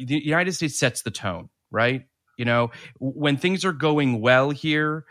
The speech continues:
um, they tend to be going that much better in Canada. If things are going poorly here, you're seeing Canada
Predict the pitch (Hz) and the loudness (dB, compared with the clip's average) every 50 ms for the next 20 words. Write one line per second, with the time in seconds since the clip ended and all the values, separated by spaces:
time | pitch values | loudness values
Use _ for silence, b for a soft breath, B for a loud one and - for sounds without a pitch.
0 | B B B B B B - 131 123 120 117 117 113 113 - - - 131 117 - | B B B B B B -2 2 2 4 4 2 2 -2 -4 -6 -6 -6 -4 -2
1 | 123 127 123 127 127 135 127 135 139 135 135 135 135 135 131 - - 131 127 127 | 0 0 0 0 -2 -2 0 0 2 2 4 2 2 0 -2 -4 0 0 2 2
2 | 131 143 131 120 120 147 156 143 113 95 90 92 87 - 90 85 87 87 87 - | 2 0 -2 0 2 4 4 4 2 -2 -4 -6 -8 -10 -12 -12 -12 -14 -14 -16
3 | - _ B B B B B - 123 - 147 143 131 139 143 135 139 135 127 117 | -18 _ B B B B B -8 -4 0 0 0 2 2 0 0 0 0 -2 -4
4 | - - - 202 220 208 185 151 139 127 117 - - 120 110 107 101 101 101 107 | -6 -4 0 2 2 2 2 2 0 -2 -2 -2 -4 -2 -2 -2 -2 -2 -4 -6
5 | b b b b - - 117 123 123 120 - - 147 143 135 131 123 113 - - | b b b b -12 -6 -4 -2 -2 -2 -2 -2 0 0 2 2 0 -2 -4 -2
6 | 123 123 123 123 110 113 107 104 101 98 98 | -2 0 0 0 0 2 2 2 2 0 -4